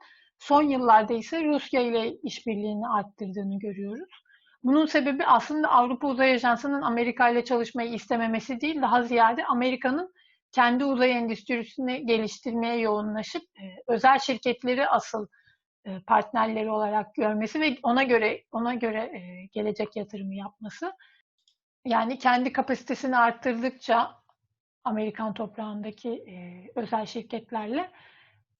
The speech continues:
Avrupa Uzay Ajansı veya başka ülkelerle partnerliklerini yavaş yavaş azaltıyor. Avrupa Uzay Ajansı'nın bugün, e, bahsetmediğim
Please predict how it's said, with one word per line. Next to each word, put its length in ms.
Avrupa 360
Uzay 280
Ajansı 380
veya 260
başka 320
ülkelerle 600
partnerliklerini 920
yavaş 360
yavaş 300
azaltıyor. 720
Avrupa 400
Uzay 360
Ajansı'nın 600
bugün, 300
e, 460
bahsetmediğim 800